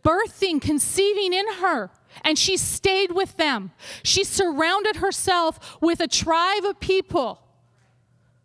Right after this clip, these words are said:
who were cheering her on, encouraging her, fighting for her. Where are you right now? Are you planted?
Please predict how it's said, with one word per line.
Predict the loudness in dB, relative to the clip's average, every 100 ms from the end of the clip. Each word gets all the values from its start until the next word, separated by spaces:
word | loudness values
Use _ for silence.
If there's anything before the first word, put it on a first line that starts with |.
| _ _ _
who | 0 2
were | 2
cheering | 0 0 0 0 0
her | 0 0
on, | 0 0 0 -2 -4 -10 _ -20 -2
encouraging | 0 0 -2 -2 0 0 -2 -2 -2
her, | -2 -2 -2 -4 -10 _ _ _ _ _ _ _ _ -20
fighting | -20 -2 2 2 0 -2
for | -4 -2 -2
her. | -2 -2 -2 -6 -12 _ _ _ _ _ _ _ _ _ _ _ _ _ _ _ _ _ _ _ _ _ _ _ _ _ _ _ _
Where | -2 2 2
are | 0
you | 0 0
right | 0 -2 -2
now? | -2 -4 -8 _ _ _ _ _ _ _ _ _ _ _ _ _ _ _ -4
Are | 0 2
you | 2 0
planted? | -2 -2 -2 -4 -8 -10